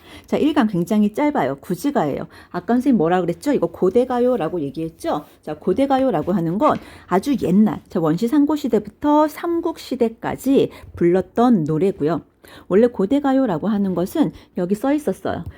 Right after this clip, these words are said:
자, 집단적 서사시, 자, 모두가 모여가지고 집단적 서사시에서 그 다음에 개인적인 서정시로 분화가, 분화가 된 장르인데, 우리 구지가는 집단적 서사시에 들어갑니다.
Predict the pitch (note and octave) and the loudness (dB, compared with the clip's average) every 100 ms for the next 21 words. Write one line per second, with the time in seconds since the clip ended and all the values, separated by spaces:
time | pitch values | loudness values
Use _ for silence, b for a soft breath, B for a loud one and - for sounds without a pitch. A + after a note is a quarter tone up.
0 | - E3+ D#3+ - - C#4 C4+ C#4+ D4+ D4 | -6 -4 -4 -8 0 4 4 4 -2 -2
1 | B3+ G3+ C#3 D#3 D#3+ F3 F#3+ E3 D#3 G#3 | -2 -4 -6 -4 -2 -2 -2 0 2 2
2 | A3+ - - A#3 G#4 b _ - - - | 0 -6 -6 -4 -4 b _ -16 -14 -6
3 | G3 F#3 G#3+ D4+ - G#3+ A3 A3 D3+ C#3+ | -2 0 0 -2 -4 -2 -2 -2 -2 -2
4 | - C#4+ G#3 B B B - C#4 C4+ D#3+ | 2 2 0 B B B -2 0 2 0
5 | E3 G#3 D#3+ C#3+ E3+ E3+ A3 A3+ A3+ G#3 | 2 2 0 0 0 4 4 4 2 0
6 | A3 A3 A#3+ A#3+ A#3 A#3 G#3+ G#3 G#3 G#3 | -2 -2 -4 0 0 0 2 4 4 0
7 | - E3 F3+ F#3+ - - F3+ G3 G3 F#3 | -4 -4 -2 -4 -8 -8 -4 -2 -2 -2
8 | E3+ E3+ E3 C#3+ D3+ D3 D#3 B3+ G#3 B | 0 -2 -2 -2 2 2 2 0 -2 B
9 | B B - F#3+ - E3 - B3+ D#3+ A3+ | B B -2 -2 -2 -6 -4 -2 2 4
10 | B3+ B B - - - E3 E3 C#4 D#4+ | 2 B B -14 -12 -6 -4 0 -2 -4
11 | - - B3 C4 B3+ - F3+ B3+ G3 E3+ | -12 -6 -4 -2 -2 0 0 0 -2 -4
12 | D#3+ D3+ - E3+ | -4 -4 -6 -12